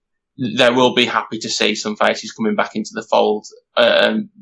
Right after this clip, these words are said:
especially like your Longstaff and Wilson. I think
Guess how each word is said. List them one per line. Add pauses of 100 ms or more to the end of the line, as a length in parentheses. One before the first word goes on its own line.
(120)
especially
like
your
Longstaff
and
Wilson. (180)
I
think